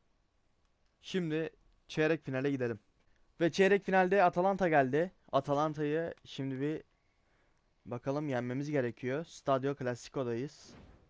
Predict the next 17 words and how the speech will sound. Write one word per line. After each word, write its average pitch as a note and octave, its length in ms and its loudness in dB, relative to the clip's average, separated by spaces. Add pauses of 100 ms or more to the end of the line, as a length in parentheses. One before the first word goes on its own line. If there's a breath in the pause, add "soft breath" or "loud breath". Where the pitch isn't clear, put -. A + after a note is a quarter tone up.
(540 soft breath)
Atalanca'nın C#3+ 600 -2
kadrosunda C#3+ 800 -2 (300)
Deulofeu C3+ 500 -2
var, - 420 -6
Muriel C3 380 -2
var, B2 120 -4
Koop - 220 -12
Mainers C3+ 460 -4
var. - 340 -10 (920 soft breath)
Coates, C#3 440 -2
Moates C#3 420 -4
var. D#3+ 140 -2 (600 soft breath)
Tamam, C#3+ 300 0
bizim D#3 180 -6
kadromuz D3+ 480 0
da C3 80 -2
sağlam. C3 380 -4